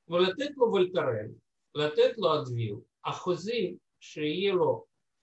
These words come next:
כאב בקיבה עולה, כי, כי התרופות האלה פוגעים בהפרשה של ריר של הקיבה שמכסה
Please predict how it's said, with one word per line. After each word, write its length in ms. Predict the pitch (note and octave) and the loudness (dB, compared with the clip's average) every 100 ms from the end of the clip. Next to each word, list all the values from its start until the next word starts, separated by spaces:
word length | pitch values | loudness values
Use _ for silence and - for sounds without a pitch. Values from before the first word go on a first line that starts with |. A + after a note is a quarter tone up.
| _ _ _ | _ _ _
כאב 340 | - D3+ E3+ | -8 -8 -6
בקיבה 520 | E3+ D3+ D#3 B2 A2+ A2+ - - | -10 -8 -8 -4 -4 -6 -12 -6
עולה, 280 | B3 D4 D#4 - _ _ _ _ _ - | -2 -2 -4 -8 _ _ _ _ _ -10
כי, 260 | F3 E3 _ - | -10 -10 _ -12
כי 180 | F3 D#3 | -4 -2
התרופות 1300 | D3+ C#3+ C#3 C#3 C3+ C3 _ _ _ - - D4+ D#4 | 0 0 0 0 0 -4 _ _ _ -6 -4 -4 2
האלה 420 | A#3 C4+ C#4 A#3 - | 4 6 4 2 2
פוגעים 720 | G3 E3+ A#3 B3 A3+ A#3 - | 0 0 -4 -4 -4 -6 -12
בהפרשה 1160 | D3 D3 D#3+ D#3 D3+ D3+ - - D3+ D3+ D3+ A3+ A#3 | -8 0 2 4 4 4 0 -10 -6 -6 -4 -2 -2
של 160 | - - - D#3 | -2 -10 -8 -4
ריר 380 | F3+ A3 A3 A3+ - | -2 4 4 4 -2
של 260 | - F3 D#3 | -12 -6 -4
הקיבה 500 | D3+ F3+ G3 C4 C4 | -2 -2 2 2 0
שמכסה 640 | F#3+ D#3+ D3+ - D3+ | -2 -4 -4 -8 -6